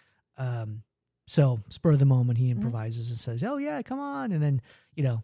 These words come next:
Speaker 1: tells Gib. Gib's like, "She can't come. What are you talking about? You
Speaker 2: She,
Speaker 1: can't, you
Speaker 2: "What are you
Speaker 1: can't, you
Speaker 2: doing?"
Speaker 1: can't
Speaker 2: Yeah.
Speaker 1: do this." And he's like, "Uh, it's happening.
Speaker 2: Yeah.
Speaker 1: Figure it out. We're gonna figure it
Speaker 2: Yeah.
Speaker 1: out." So they go to Paris, which, which is funny because, like I said, you could clearly, at least in my opinion, and, and I could be wrong here, but it looks like New Orleans to me.
Speaker 2: <laughs>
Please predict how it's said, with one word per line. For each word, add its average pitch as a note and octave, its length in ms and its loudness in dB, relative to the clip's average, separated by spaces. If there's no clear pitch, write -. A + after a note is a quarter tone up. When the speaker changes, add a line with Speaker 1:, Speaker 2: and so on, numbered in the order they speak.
Speaker 1:
tells F#3 240 4
Gib. C#3+ 300 2
Gib's C#3 260 0
like, C3+ 260 -2
"She - 180 -12
can't D#3 220 -4
come. C#3+ 240 -2
What C#3+ 100 0
are D#3 40 2
you E3 60 -2
talking D#3+ 300 -6
about? G2+ 100 -10
You A#2 60 -8
Speaker 2:
She, - 140 -2
Speaker 1:
can't, E3 120 0
you F#4+ 60 -6
Speaker 2:
"What G4 100 -4
are G#3 40 4
you G3+ 60 6
Speaker 1:
can't, D#3+ 100 0
you - 80 -6
Speaker 2:
doing?" - 140 -4
Speaker 1:
can't D3+ 280 2
Speaker 2:
Yeah. F#3 80 2
Speaker 1:
do B3+ 60 0
this." A#2+ 260 -2
And C#3 120 4
he's C3 160 2
like, C3 200 -6
"Uh, C3 180 -12
it's C#3 140 -10
happening. C3+ 480 -2
Speaker 2:
Yeah. D3 180 -8
Speaker 1:
Figure F3+ 240 6
it F3 60 6
out. C3 220 2
We're B2 60 -2
gonna C#3+ 140 2
figure D3+ 280 0
it D3+ 60 0
Speaker 2:
Yeah. D3 160 0
Speaker 1:
out." A2+ 140 -8
So A#2+ 320 -2
they E3+ 100 -4
go F#3+ 100 4
to G#3+ 80 2
Paris, D3 440 2
which, D#3 320 2
which F3+ 200 0
is D#3 100 -4
funny D#3 280 2
because, C3 540 -2
like C#3 160 -4
I C#3+ 40 -4
said, C#3 340 -2
you E3+ 100 -6
could D3+ 220 0
clearly, A#3 480 2
at D#3 80 2
least F#3+ 180 0
in D#3+ 80 2
my C#3+ 140 4
opinion, C3 480 0
and, C#3 140 -10
and C#3+ 160 2
I F#3 80 2
could F#3+ 160 0
be F3+ 80 2
wrong D3+ 260 2
here, B2+ 160 2
but B2 120 -4
it B2+ 100 -10
looks D#3+ 340 0
like D#3 160 2
New C#3 140 6
Orleans D3+ 400 4
to F3+ 80 2
me. F#3 300 2
Speaker 2:
<laughs> G4 40 2